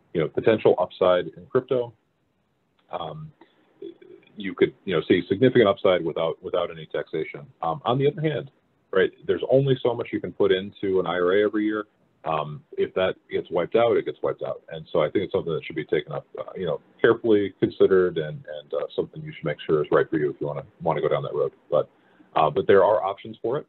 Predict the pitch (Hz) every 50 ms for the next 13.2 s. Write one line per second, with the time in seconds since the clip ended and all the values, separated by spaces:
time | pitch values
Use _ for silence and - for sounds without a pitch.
0 | _ _ - - 90 82 80 78 73 _ _ - 82 73 71 71 71 65 _ _
1 | _ _ _ _ _ _ - 90 80 - 90 85 82 85 80 80 76 78 78 76
2 | 73 - - 80 - - - 78 80 78 76 76 76 _ _ _ _ _ _ _
3 | _ - 78 73 73 73 69 69 69 - _ _ - 85 80 76 73 73 71 -
4 | - 78 73 71 69 - 80 76 76 76 76 - 76 80 78 - - - - -
5 | 87 78 80 - - - 113 107 92 87 82 80 104 98 87 - 107 - - 107
6 | 104 98 - - 101 95 85 87 85 - 92 90 90 85 87 - - - - 82
7 | 80 78 - 82 - 87 85 80 78 _ - 78 78 76 73 73 73 69 - 87
8 | 82 80 82 78 78 - - _ _ - 92 82 - - 120 113 95 98 92 90
9 | 87 - 87 80 80 78 76 76 71 71 69 67 - 69 71 _ - - - -
10 | _ - - - - _ _ _ _ _ _ _ _ _ _ _ _ _ _ _
11 | _ _ _ _ _ _ _ _ _ - - - - _ _ - - - - -
12 | 95 90 - 101 92 92 90 87 87 - 92 82 78 78 - _ _ - 90 90
13 | 98 95 92 95